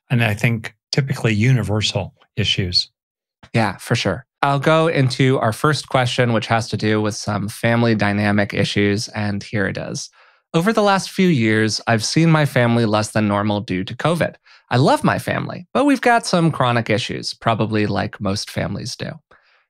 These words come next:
Speaker 2: They do many things that I find difficult to be around, and there's some stuff from the past that I'd really like to process with them. Because of the pandemic, everyone's under a lot of stress. We've been seeing each other less, and when we do see each other, it feels like there's a lot of pressure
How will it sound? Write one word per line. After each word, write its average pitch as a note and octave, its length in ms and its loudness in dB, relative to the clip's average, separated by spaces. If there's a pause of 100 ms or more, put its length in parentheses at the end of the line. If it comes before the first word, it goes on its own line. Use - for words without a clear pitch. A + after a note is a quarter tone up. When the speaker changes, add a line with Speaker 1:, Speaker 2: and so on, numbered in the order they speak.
Speaker 2:
They C#3 100 2
do F#3 160 4
many F#3 220 4
things C#3+ 360 4
that A#2+ 120 2
I A#2 40 4
find G#2+ 380 -2
difficult B2 540 0
to G2 60 -6
be B2 200 2
around, A#2 520 4
and G#2+ 120 0
there's A2 160 -2
some A2+ 120 -2
stuff - 260 -2
from D3 180 2
the B2 80 2
past G#2 540 -2
that F#2+ 220 2
I'd G2 200 -4
really D3 240 2
like C3 180 0
to - 60 -10
process D#3+ 480 -2
with - 140 -8
them. - 260 -12 (400)
Because G3+ 300 0
of C4+ 100 -2
the C#4+ 80 2
pandemic, G#2+ 640 0
everyone's D3 540 2
under A#2 360 2
a A#2 60 -6
lot F#2+ 380 -4
of - 80 -10
stress. - 560 -2 (360)
We've A#2+ 140 4
been B2+ 140 2
seeing C3 240 2
each D#3+ 180 0
other D#3+ 200 2
less, A2 460 -2
and A2+ 140 0
when A#2 140 2
we A2+ 100 2
do F#3+ 300 2
see B2+ 280 0
each G2 180 -2
other, G2+ 260 2
it A#2 160 -4
feels G#3 260 0
like A3 120 -2
there's G3+ 180 2
a E3 80 2
lot A#2+ 380 2
of C3+ 180 -2
pressure A2+ 520 0